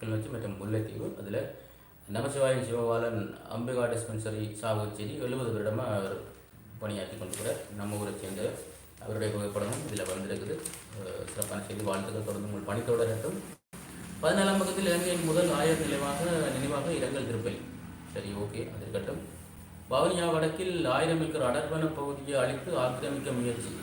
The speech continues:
ஆ, கடவுளே. ரவிகரன் எம்பியின் தலையிட்டால் தடுத்து நிறுத்தம். என்னடா டேய், தமிழ்நாடு, இந்தியா, தமிழ்நாட்டுல ஓடைகளையும் காடுகளையும் முடிச்சு அநியாயம் பண்றாங்க, கட்டிடங்களை கட்டுறாங்கன்னு பார்த்தால் நெஞ்சேந்து வந்துட்டீங்களே.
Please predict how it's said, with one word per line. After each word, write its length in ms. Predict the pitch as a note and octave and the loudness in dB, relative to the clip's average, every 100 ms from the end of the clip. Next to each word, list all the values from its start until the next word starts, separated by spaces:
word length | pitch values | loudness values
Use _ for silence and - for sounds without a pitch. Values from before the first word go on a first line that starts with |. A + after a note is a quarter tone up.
| - G#2+ | -6 0
ஆ, 260 | A2 A#2 - | 2 2 -2
கடவுளே. 440 | A#2 A#2 A#2 A2+ - - - - | 0 2 2 -2 -4 -10 -12 0
ரவிகரன் 460 | B2 E3+ - E3 D3+ | 2 4 4 4 4
எம்பியின் 280 | D3 C#3+ | 0 0
தலையிட்டால் 480 | B2+ B2 A#2+ - - | 2 2 2 0 2
தடுத்து 320 | B2+ A#2+ A#2 | 2 0 0
நிறுத்தம். 380 | A2+ G#2 - E2+ - - - - - - - - - - - - - - - - | -2 -2 -4 -6 -8 -14 -16 -16 -14 -14 -14 -14 -14 -14 -12 -12 -12 -10 -10 -4
என்னடா 220 | B2+ B2+ | 4 8
டேய், 300 | B2 - G#2 - - - - | 8 6 2 -2 -6 -8 -4
தமிழ்நாடு, 440 | G2+ A#2+ C#3 C#3+ A#2 | 0 2 4 4 4
இந்தியா, 240 | B2 A#2 A#2+ | 4 2 2
தமிழ்நாட்டுல 600 | A#2+ C3+ C#3 C3+ C3+ D3+ D#3 D3 C3+ C3 B2+ B2+ A#2+ B2 | 2 4 4 4 2 2 2 2 2 4 4 4 2 2
ஓடைகளையும் 720 | C3+ C#3 C3+ C3+ C#3 C3+ C3 | 2 4 6 4 4 -2 2
காடுகளையும் 540 | C3+ C3+ C3+ C3+ C3 | 4 4 4 2 0
முடிச்சு 560 | B2 A#2+ C3 C3+ C3+ C3+ B2+ B2 A2+ A2 - - - - - - - | -4 -4 -6 -6 -4 -4 -6 -6 -8 -8 -12 -18 -20 -20 -20 -20 -12
அநியாயம் 400 | - C#3+ C#3+ C#3+ | -4 0 0 4
பண்றாங்க, 420 | C#3 C3 C#3 C3+ C3+ | 4 8 6 6 4
கட்டிடங்களை 600 | C#3 C3+ B2+ C3+ C3+ B2 | 2 2 4 4 4 2
கட்டுறாங்கன்னு 680 | B2 C3 B2+ B2+ B2+ B2 A#2+ | 2 0 0 0 0 0 2
பார்த்தால் 360 | A#2+ E3 F3 | 2 2 2
நெஞ்சேந்து 440 | D#3+ D#3+ F3 F3 D#3+ | 2 2 4 4 4
வந்துட்டீங்களே. 560 | C#3+ B2+ A#2 G#2 - | 4 0 -2 -4 -4